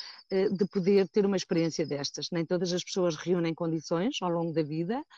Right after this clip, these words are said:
Muitas vezes, eh, gostariam muito de ter uma experiência destas, porque há mu-, muitas colegas minhas que gostariam muito de estar aqui no meu lugar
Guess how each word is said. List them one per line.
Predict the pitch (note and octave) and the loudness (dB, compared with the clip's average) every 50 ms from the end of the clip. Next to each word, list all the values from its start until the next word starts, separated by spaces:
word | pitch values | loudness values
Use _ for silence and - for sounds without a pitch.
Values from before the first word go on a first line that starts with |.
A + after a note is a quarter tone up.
| - - - - - - - - | -20 -20 -18 -18 -18 -20 -12 -6
Muitas | F#3 F#3+ F3 F#3+ F#3 E3+ | -4 -2 0 2 2 2
vezes, | D#3+ F3+ G3+ F#3 E3 D3+ - E3+ E3+ - | 4 4 4 4 4 0 -2 -2 -4 -4
eh, | F3+ F3 E3 E3 E3 E3 D#3+ E3 D#3+ D#3 D#3 D#3+ D#3 D3+ D3+ D3+ C#3+ D3 | 0 2 4 4 4 4 4 4 4 4 4 4 2 2 2 0 -2 -4
gostariam | C#3 - - - G#3 F#3 F#3 F#3+ | -4 -4 -2 0 2 2 4 2
muito | F#3 F#3 F3+ F#3+ G3 G3+ - - F#3+ F#3 | 2 2 2 2 2 0 -2 -4 -8 -6
de | E3+ D#3 E3+ D#3+ | -2 0 -2 0
ter | - - F3 E3 | 2 0 0 2
uma | F3 E3+ | 0 -2
experiência | D#3 - - D3 D#3 E3 D#3+ D3+ - - D3+ | -2 -4 -6 -6 -6 -6 -6 -6 -4 -4 -2
destas, | D3 D3+ D3+ D#3+ F#3 - - C4 D4 F4+ - - - | 0 0 0 0 -2 -2 -4 -4 -4 -4 -6 -12 -12
porque | C#3 - _ - C#3+ | -16 -14 _ -12 -10
há | B2 B2+ C3 | -8 -6 -6
mu-, | D3 D3+ D3 D3 - | -6 -6 -6 -8 -8
muitas | - E3 D#3 D3+ - D#3 | -6 -6 -6 -4 -6 -6
colegas | - - F3 E3 D3+ E3+ D3 | -4 -4 -4 -4 -2 -4 -4
minhas | E3 E3+ E3+ E3 - | -4 -4 -4 -4 -4
que | - | -4
gostariam | - - - - - F3+ F3+ F3 E3+ E3+ | -4 -4 -4 0 0 0 0 0 -2 -2
muito | E3+ E3+ D#3 - | -2 -4 -4 -4
de | - | -4
estar | - F3+ E3 D#3+ | -4 -2 0 0
aqui | D3+ - - G3 A3+ | -2 -2 0 0 0
no | B3 | 2
meu | G3+ F3 E3+ | 2 0 -2
lugar | E3 D3 - D3+ D#3 F#3+ | -2 0 0 2 2 0